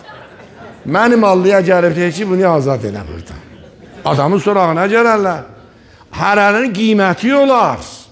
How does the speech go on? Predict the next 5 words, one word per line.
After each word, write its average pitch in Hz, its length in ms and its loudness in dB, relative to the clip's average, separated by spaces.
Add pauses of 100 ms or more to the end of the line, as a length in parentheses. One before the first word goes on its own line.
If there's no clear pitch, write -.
(960)
İnsanların 208 760 2
qiyməti 202 560 0
var. 220 240 2
Nəyə 196 340 0
yıxılsın? 262 960 2